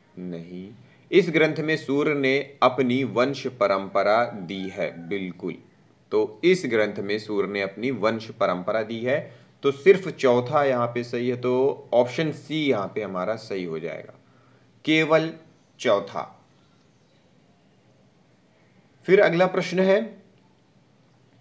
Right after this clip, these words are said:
रास पंचाध्याय के विषय में कुछ कथन इस प्रकार हैं। कथन दिए हुए हैं और बताना है कि कौन कौन से कथन यहाँ पे सही हैं। रास पंचाध्याय के बारे में है,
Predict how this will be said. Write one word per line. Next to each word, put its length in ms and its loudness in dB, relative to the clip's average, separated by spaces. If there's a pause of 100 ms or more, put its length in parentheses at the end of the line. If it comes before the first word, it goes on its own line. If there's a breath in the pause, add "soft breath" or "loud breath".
(720)
रास 480 8
पंचाध्याय 800 4
के 200 4
विषय 420 2
में 260 2
कुछ 280 -4
कथन 360 0 (120)
इस 140 -4
प्रकार 440 -2
हैं। 300 -14 (380)
कथन 320 0
दिए 240 2
हुए 220 2
हैं 140 -6
और 160 0
बताना 460 0
है 120 -2
कि 140 -2
कौन 360 -2
कौन 300 -4
से 180 -4
कथन 360 -6
यहाँ 340 -6
पे 260 -4 (400 soft breath)
सही 440 -2
हैं। 340 -14
रास 340 4
पंचाध्याय 720 0
के 160 -4
बारे 280 0
में 180 -12
है, 140 -20